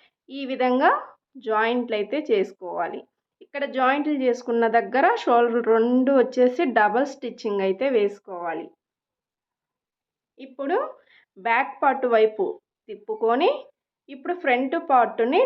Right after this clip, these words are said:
డాట్లు అయితే స్టిచ్చింగ్ చేసుకోవాలి. ఇక్కడ స్టిచ్చింగ్ వచ్చేసి షోల్డర్ దగ్గర నుంచి స్ట్రైట్గా సమానంగా పట్టుకొని ఈ విధంగా మడతేసుకొని, ఆది బ్లౌజ్ తీసుకొని, ఫ్రంట్ డాట్ పొడవు ఎంత ఉందో చూసుకొని,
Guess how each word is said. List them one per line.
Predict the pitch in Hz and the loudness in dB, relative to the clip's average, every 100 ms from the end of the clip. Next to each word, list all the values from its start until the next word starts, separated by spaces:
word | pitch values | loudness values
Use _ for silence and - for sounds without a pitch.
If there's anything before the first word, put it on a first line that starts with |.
| 330 | 4
డాట్లు | 226 214 247 269 233 | 4 4 4 2 2
అయితే | 226 226 427 | 2 2 -2
స్టిచ్చింగ్ | - 233 190 - 254 254 | -2 -10 -12 -8 -8 -2
చేసుకోవాలి. | 226 214 - 185 175 175 | -2 -2 -6 -4 0 0
ఇక్కడ | 190 - 254 | -2 -8 -14
స్టిచ్చింగ్ | 262 - 226 226 262 254 | -14 -10 -10 -8 -6 -2
వచ్చేసి | 226 226 226 233 311 | -2 0 -2 0 -6
షోల్డర్ | - 247 254 285 277 | 0 2 2 2 0
దగ్గర | 233 190 214 | -2 0 -2
నుంచి | 214 220 294 | -2 -4 -6
స్ట్రైట్గా | 302 - 208 214 247 254 269 285 302 | -8 0 2 4 2 0 -2 -2 0
సమానంగా | 226 220 220 226 254 269 262 | 0 0 2 4 4 2 0
పట్టుకొని | 233 196 220 233 311 320 | 0 -2 -2 -2 0 0
ఈ | 262 254 | 2 0
విధంగా | 262 254 269 330 | 2 2 2 2
మడతేసుకొని, | 339 190 185 196 214 - 233 294 571 - _ _ _ - | 4 2 0 -4 -6 -8 -6 -4 -4 -6 _ _ _ -12
ఆది | 254 277 359 | -4 -2 0
బ్లౌజ్ | 240 277 262 262 - | -2 2 2 0 -8
తీసుకొని, | 226 240 240 - 214 226 403 508 - | -10 -10 -12 -14 -10 -6 -4 -6 -10
ఫ్రంట్ | - 226 254 320 233 | -4 -2 0 -2 -6
డాట్ | 202 226 285 302 - | 0 2 2 -2 -8
పొడవు | 247 233 277 | -6 -4 -2
ఎంత | 294 254 | -4 -4
ఉందో | 254 254 262 | -4 -2 -4
చూసుకొని, | 262 247 240 - 240 | -6 -12 -12 -12 -8